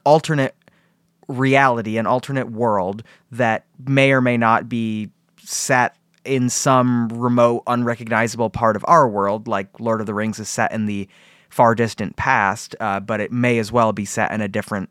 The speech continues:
universe. To be in that setting and to sort of allow the reader to inhabit that world, which Tolkien sort of puts all of those worlds under the umbrella of fairy, the land of fairy, or the perilous realm.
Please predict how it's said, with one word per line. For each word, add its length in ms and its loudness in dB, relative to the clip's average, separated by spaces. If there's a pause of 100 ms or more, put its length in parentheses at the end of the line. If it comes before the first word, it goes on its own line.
universe. 680 -6 (180)
To 100 -2
be 140 0
in 240 -2
that 220 0
setting 500 0 (340)
and 460 -2
to 220 0
sort 240 -2
of 80 -6
allow 460 2
the 140 -4
reader 440 -2
to 200 -4
inhabit 600 -2
that 300 -2 (400)
world, 580 2
which 240 -6
Tolkien 380 -2
sort 200 -4
of 100 -10
puts 240 -6 (260)
all 360 4
of 120 -8
those 240 0
worlds 880 2
under 240 -2
the 140 -4
umbrella 480 0
of 220 -4
fairy, 500 -4
the 120 -6
land 320 -4
of 100 -8
fairy, 520 -6
or 120 -4
the 80 -8
perilous 460 -4
realm. 320 -8